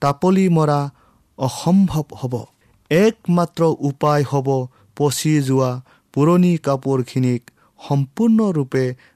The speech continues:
বাদ দিয়া আৰু সম্পূৰ্ণ নতুন কাপোৰ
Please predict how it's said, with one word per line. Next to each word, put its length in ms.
বাদ 420
দিয়া 320
আৰু 320
সম্পূৰ্ণ 760
নতুন 640
কাপোৰ 500